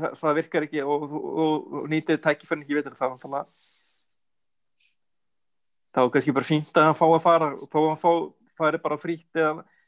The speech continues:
eða fá bara að fara á láni og með einhver svona möguleika, einhverjum díl.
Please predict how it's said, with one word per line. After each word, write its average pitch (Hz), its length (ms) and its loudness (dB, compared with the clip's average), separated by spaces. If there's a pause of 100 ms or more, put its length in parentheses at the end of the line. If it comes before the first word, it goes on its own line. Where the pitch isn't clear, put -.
(240)
eða 160 200 0
fá 160 100 0 (180)
bara 151 140 2
að 147 60 -4
fara 151 140 2
á 160 60 6
láni 160 400 2
og 160 280 -4
með 156 260 -2
einhver 156 220 -10
svona 165 160 -4
möguleika, 165 400 2
einhverjum 156 300 -4
díl. 165 200 -2